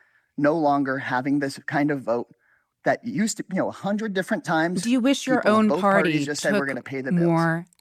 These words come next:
Speaker 2: initiative at the end of last year to raise the debt ceiling on their own terms?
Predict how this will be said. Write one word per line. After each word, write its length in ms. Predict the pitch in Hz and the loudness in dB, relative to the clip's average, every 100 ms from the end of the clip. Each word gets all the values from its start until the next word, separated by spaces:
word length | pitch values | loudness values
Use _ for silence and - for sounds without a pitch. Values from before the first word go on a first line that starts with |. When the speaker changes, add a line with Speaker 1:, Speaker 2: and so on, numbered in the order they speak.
| - | -2
Speaker 2:
initiative 680 | 160 156 143 127 110 104 | 0 0 -2 -6 -8 -8
at 100 | 127 | -6
the 160 | 139 143 | -6 -2
end 160 | 147 143 | 0 0
of 140 | 127 | -2
last 340 | 127 120 - | -4 -6 -6
year 220 | 123 120 113 | -8 -8 -10
to 260 | - 156 | -6 -4
raise 400 | 127 131 131 131 | -2 -2 -2 -2
the 100 | - | -6
debt 220 | 120 113 | -6 -6
ceiling 320 | - 139 123 117 | -6 -4 -4 -4
on 140 | 117 | -4
their 180 | 117 113 | -6 -6
own 160 | 110 | -8
terms? 460 | - - - - - | -8 -12 -16 -10 -12